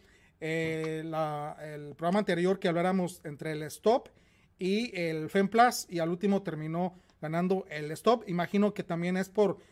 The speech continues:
los altos índices de colesterol, triglicéridos que las personas están padeciendo al día de hoy por medio de tanta alimentación chatarra que consumimos, ¿no? Entonces, pues sin más, eh, amigo doctor Adán Espinosa, nos vemos el jueves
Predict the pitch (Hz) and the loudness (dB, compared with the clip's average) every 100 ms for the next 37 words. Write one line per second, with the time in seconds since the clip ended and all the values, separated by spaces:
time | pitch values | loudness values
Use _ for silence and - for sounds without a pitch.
0 | _ _ 156 165 - 185 190 208 190 - | _ _ -4 -2 2 2 2 2 2 0
1 | 170 190 185 - 190 160 156 151 151 147 | -2 0 0 0 -2 -2 -4 -4 -4 -6
2 | 143 _ _ - - 156 156 - 165 190 | -8 _ _ -16 -6 -4 -4 -2 2 2
3 | 190 170 151 - 170 185 180 165 - 151 | 2 -2 -4 -4 -2 0 -2 -4 -8 -8
4 | 143 147 139 165 170 - _ - 143 - | -8 -12 -8 -4 -6 -8 _ -18 -14 -6
5 | 165 175 151 - 170 165 165 165 165 175 | -4 -2 -4 -4 -4 -2 -2 -2 0 -2
6 | 170 _ _ _ - 156 165 170 180 160 | -4 _ _ _ -4 -2 0 2 2 0
7 | 160 160 185 165 147 143 135 - 160 160 | -2 -2 0 0 -2 -6 -10 -6 -4 -4
8 | - 156 160 151 156 156 143 143 160 185 | -4 -4 -4 -6 -6 -8 -10 -4 0 2
9 | 190 147 185 - - - - - 165 208 | 2 0 -6 -8 -20 -20 -20 -10 0 2
10 | 226 220 196 208 202 240 240 - _ - | 4 2 2 4 4 4 2 -6 _ 4
11 | 190 190 190 196 202 220 226 220 220 _ | 6 6 4 4 2 6 8 6 2 _
12 | 160 170 202 226 180 185 214 202 165 202 | -6 0 2 2 2 2 2 0 0 2
13 | 202 254 247 - _ _ _ - 165 165 | 4 2 0 -12 _ _ _ -4 -2 4
14 | 196 220 233 233 - 165 160 156 220 233 | 4 6 4 0 -4 -2 0 2 6 6
15 | 226 226 | 6 0